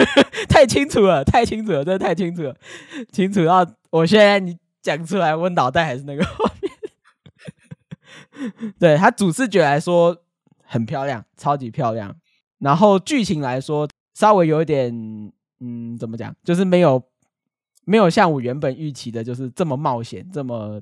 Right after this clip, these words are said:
的剧情片，或者说这么的故事感这么强烈。它主要来说还是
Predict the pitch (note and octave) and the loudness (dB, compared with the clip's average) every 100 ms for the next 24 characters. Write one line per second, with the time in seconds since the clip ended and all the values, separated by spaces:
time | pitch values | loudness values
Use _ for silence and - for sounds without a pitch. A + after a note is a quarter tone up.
0 | - A2 G#2 G2 G2+ C#3 _ _ - G3+ | -10 -10 -8 -10 -12 -14 _ _ -8 -6
1 | D3+ G#2+ G#2+ D3 F#2+ _ _ _ _ C3 | -6 -10 -6 -6 -6 _ _ _ _ -10
2 | B2+ C3 B2+ D3 A#2+ G#2 A2 G2+ G2+ C#3 | -6 -6 -4 -4 -4 -6 -8 -8 -10 -14
3 | - A#3 G#3+ G#3+ D#3 B2 C#3 B2+ G2 A2+ | -12 -6 -4 0 0 0 -8 -10 -12 -10
4 | A#2 _ - A3+ - D3 F3+ D3+ C3+ C3+ | -12 _ 0 0 0 0 0 0 -2 -4
5 | D3+ C#3+ C#3+ C#3 C3 D3+ D#3 C#3+ C3+ | -4 -2 -2 -2 -6 -6 -8 -8 -10